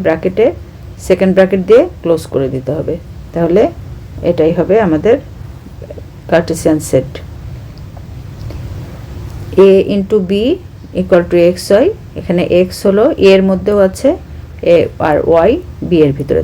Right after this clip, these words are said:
থাকবে, এই দুইটার মাল্টিপ্লাই আমরা এটা পাবো। ঠিক আছে, তা এখন দেখো আরেকটা এক্সাম্পল দেওয়া হয়েছে, A equal to এক্স ওয়াই জেড, B equal to one to three। তাহলে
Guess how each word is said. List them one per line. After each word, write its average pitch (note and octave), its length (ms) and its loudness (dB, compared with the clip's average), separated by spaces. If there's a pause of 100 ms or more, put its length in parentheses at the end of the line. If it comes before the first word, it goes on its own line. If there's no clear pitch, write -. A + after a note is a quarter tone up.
থাকবে, - 260 -6 (340)
এই E3+ 100 -4
দুইটার F#3 300 4 (480)
মাল্টিপ্লাই F3 460 2 (120)
আমরা E3+ 160 0 (100)
এটা C3+ 200 -2
পাবো। - 200 -4 (460)
ঠিক A#3 200 -4
আছে, - 180 -6 (500)
তা - 140 -4
এখন G3+ 140 0 (100)
দেখো F#3+ 220 2
আরেকটা F3+ 300 2
এক্সাম্পল F3+ 340 2 (100)
দেওয়া F3+ 200 4
হয়েছে, F#3 260 2 (220)
A - 20 6 (120)
equal F3 280 2
to F3+ 60 4 (100)
এক্স E3+ 180 -6
ওয়াই F#3 120 6 (100)
জেড, A3+ 240 2
B - 20 -12 (120)
equal E3 240 0
to F3 60 2 (100)
one D#3 180 0
to D3 60 0 (100)
three। - 180 -6 (520)
তাহলে F#3+ 220 4